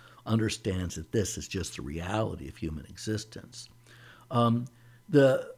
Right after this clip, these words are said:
the problem of seeking pleasure, just wanting to do what pleases me, is it challenges the strength or the continuity of any choice we make in life, including the choice to follow the Lord. Because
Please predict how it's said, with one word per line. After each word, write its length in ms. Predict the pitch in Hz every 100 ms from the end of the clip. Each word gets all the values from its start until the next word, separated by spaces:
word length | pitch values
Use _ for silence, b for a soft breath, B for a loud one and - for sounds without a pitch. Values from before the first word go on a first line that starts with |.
| -
the 140 | 131
problem 520 | - - 190 254 190
of 100 | 131
seeking 760 | - - - 208 214 151 120 107
pleasure, 720 | - 104 87 82 65 62 - b b b
just 320 | 185 196 -
wanting 380 | 143 143 143 139
to 120 | 117
do 160 | 113 120
what 240 | 110 107
pleases 880 | - - 147 170 190 151 98 85 -
me, 300 | 80 53 - b b b -
is 160 | 123
it 160 | 135 -
challenges 1000 | - - 156 180 190 143 110 104 98 - b b _
the 120 | 110
strength 600 | - - 160 165 160 160
or 60 | 110
the 120 | 90
continuity 920 | - - 135 - 113 117 123 107 92
of 120 | 92
any 200 | 123 160
choice 480 | 170 - 104 113 110 -
we 100 | 95
make 380 | 107 151 170
in 80 | 95
life, 320 | 82 73 82 - B B B
including 460 | - - 165 196 160
the 100 | 107
choice 440 | - 98 98 104
to 120 | - -
follow 460 | - 85 98 104
the 120 | 101
Lord. 480 | 98 107 135 139 127 - B B B B B
Because 520 | 123 - 147 135 -